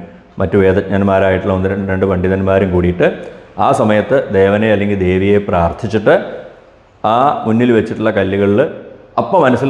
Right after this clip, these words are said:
തോന്നുന്ന ഒരു കല്ല് അങ്ങോട്ട് തൊടും. തൊട്ട് കഴിഞ്ഞ് അതിനനുസരിച്ച് ഒരു എണ്ണം കണക്കാക്കണ്ട, കണക്കാക്കിയിട്ട് ഏ-, ഋഗ്വേദത്തിലെ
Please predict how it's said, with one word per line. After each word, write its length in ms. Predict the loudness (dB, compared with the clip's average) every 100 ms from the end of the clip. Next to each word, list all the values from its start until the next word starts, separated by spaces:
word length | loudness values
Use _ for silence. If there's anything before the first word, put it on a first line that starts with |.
| 0
തോന്നുന്ന 300 | 0 0 0 0
ഒരു 80 | 0
കല്ല് 200 | 0 -2 -4 -8
അങ്ങോട്ട് 200 | -6 -4
തൊടും. 200 | -2 -4 -6 -18 -20 -8
തൊട്ട് 200 | -4 0 2
കഴിഞ്ഞ് 240 | 2 2 2
അതിനനുസരിച്ച് 480 | 2 2 2 0 2
ഒരു 60 | 2
എണ്ണം 180 | 2 2 0
കണക്കാക്കണ്ട, 480 | 0 0 0 0 -2 -2
കണക്കാക്കിയിട്ട് 580 | -2 -2 0 -2 0 -2 -6 -18 -20 -20 _ _ -2
ഏ-, 100 | 0 2 0
ഋഗ്വേദത്തിലെ 560 | 4 4 4 2 0